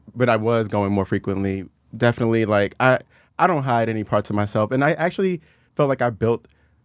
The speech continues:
a solid relationship with my regular barber where it's just, like,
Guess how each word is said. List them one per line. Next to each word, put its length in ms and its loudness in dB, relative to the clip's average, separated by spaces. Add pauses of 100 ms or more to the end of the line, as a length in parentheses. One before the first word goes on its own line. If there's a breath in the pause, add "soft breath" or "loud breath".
(220)
a 120 4
solid 440 0
relationship 580 0
with 220 -4
my 160 2
regular 440 0
barber 400 0
where 400 0
it's 180 -4
just, 200 -4
like, 300 2